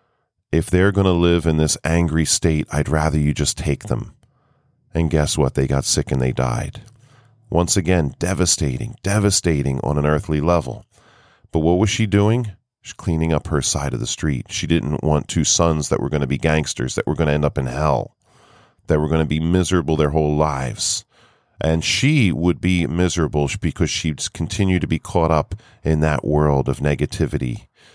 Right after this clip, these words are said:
and awful, horrible d-, violence.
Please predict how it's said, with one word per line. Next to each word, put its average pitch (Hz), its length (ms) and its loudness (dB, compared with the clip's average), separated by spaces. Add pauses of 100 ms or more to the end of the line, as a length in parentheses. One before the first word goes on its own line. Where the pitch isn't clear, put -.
(460)
and 69 200 0
awful, 78 440 0
horrible 69 720 0 (120)
d-, 64 360 -6
violence. 71 800 -2